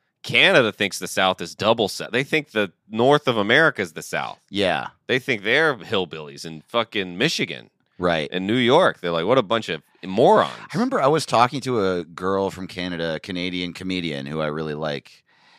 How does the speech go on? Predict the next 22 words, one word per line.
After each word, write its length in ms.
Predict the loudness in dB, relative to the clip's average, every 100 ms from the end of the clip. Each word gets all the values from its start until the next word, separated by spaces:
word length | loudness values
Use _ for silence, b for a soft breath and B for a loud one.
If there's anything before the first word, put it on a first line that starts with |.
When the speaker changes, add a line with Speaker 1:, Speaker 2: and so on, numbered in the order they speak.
| b b b b
Speaker 2:
and 340 | -6 -4 -4 -6
about 300 | -4 -2 -4
touring, 560 | -4 -4 -2 -2 -6 -12
and 100 | -10
she 100 | -8
was 100 | -6
like, 80 | -4
"Well, 180 | -2 0
obvi-," 340 | 4 2 2 -6
she 140 | -2
literally 300 | 2 2 0
said 180 | 0 -4
this. 140 | -4 -8
She 100 | -6
was 100 | -4
like, 100 | 0
"Well, 100 | 4
obviously 460 | 6 4 0 -2
I 140 | 0 0
could 200 | -4 -6
never 260 | -6 -6
tour 440 | -12 -10 -8 -8